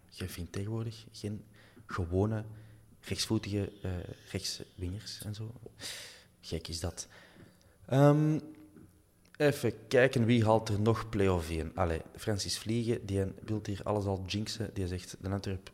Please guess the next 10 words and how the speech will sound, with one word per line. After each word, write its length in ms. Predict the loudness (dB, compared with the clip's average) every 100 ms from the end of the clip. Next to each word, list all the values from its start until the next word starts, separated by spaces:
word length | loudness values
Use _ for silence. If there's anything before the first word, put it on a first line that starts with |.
| _
zeker, 540 | 0 4 4 2 -4 2
hoogstwaarschijnlijk 720 | 2 2 -2 -2 -2 -2 -4 -8
Genk, 360 | 0 0 0 -8 -16 -18 -12
eh, 220 | -4 -2 0
halen 300 | -2 -4 -4
play-off 280 | -4 -2
één. 220 | -2 -6 -8
Wie 200 | -8 -6
nog? 380 | -4 -4 -6 -12 -18 _ _ _ _ _ _ _ _
Penny, 340 | 2 2 0